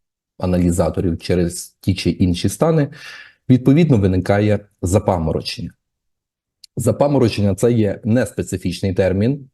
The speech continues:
е, який може включати системне головокружіння, порушення рівноваги, тобто дисбаланс, пресинкопи, ну і, звичайно, неспецифічне запаморочення. Якщо взяти епідеміологію,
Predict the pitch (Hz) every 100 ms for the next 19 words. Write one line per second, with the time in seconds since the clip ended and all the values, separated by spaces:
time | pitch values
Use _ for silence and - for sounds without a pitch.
0 | _ - 107 98 92 92 90 131 127 107
1 | 92 101 92 - 87 - 85 98 - 90
2 | 90 104 110 113 143 131 165 151 139 -
3 | - - _ - 143 113 - 101 98 92
4 | 95 90 85 85 82 87 _ _ _ _
5 | _ _ - 87 - 90 92 92 120 156
6 | 160 - - - - - - - 117 117
7 | 104 110 170 170 139 131 123 160 175 180
8 | 127 104 90 - 107 98 87 90 - -
9 | 92 82 - 80 - _ - 87 - 80
10 | 82 76 - - - _ _ - - _
11 | _ _ _ _ _ _ _ _ 117 -
12 | 151 123 123 123 117 - 95 87 90 87
13 | 80 80 104 156 -